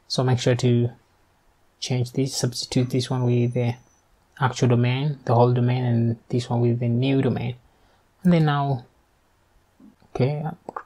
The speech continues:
c-, click I understand the risks. Once you've clicked, they will allow you to edit, then create a dash and paste it. Make sure to change everything here.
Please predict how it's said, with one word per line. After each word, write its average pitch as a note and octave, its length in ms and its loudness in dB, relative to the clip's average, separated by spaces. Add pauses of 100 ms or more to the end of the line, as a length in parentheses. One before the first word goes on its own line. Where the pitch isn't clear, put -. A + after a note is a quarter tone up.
(140)
c-, E3 100 -2 (160)
click C3+ 220 0 (280)
I C3+ 60 0
understand C3 720 0
the B2 60 -2
risks. - 420 -4 (640)
Once C#3+ 220 -4
you've - 100 -12
clicked, C#3 480 -4
they D3 80 -2
will C3 260 0 (880)
allow C3 200 2
you B2 160 0
to C#3+ 320 -8 (640)
edit, C#3+ 420 -4 (140)
then B2+ 560 -6 (160)
create - 240 -6
a D3 60 -10
dash D#3 1000 -10 (720)
and B2 180 -2
paste - 280 -4
it. - 240 -8 (1000)
Make C#3 140 2
sure C#3+ 140 2
to - 120 -6
change B2 220 0
everything A#2+ 400 0
here. C#3 300 -6